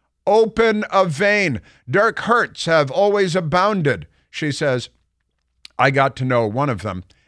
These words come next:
at an anti-Valentine's Day party before I married him."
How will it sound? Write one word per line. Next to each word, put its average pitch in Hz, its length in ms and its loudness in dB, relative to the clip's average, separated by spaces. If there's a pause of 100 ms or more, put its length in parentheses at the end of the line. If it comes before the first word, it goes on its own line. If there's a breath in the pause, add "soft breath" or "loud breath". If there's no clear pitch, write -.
at 139 140 0
an 135 160 2
anti-Valentine's 147 2250 -2
Day 135 220 0
party 139 400 0 (280 soft breath)
before 165 480 2
I 147 140 4
married 151 500 2
him." 98 340 -4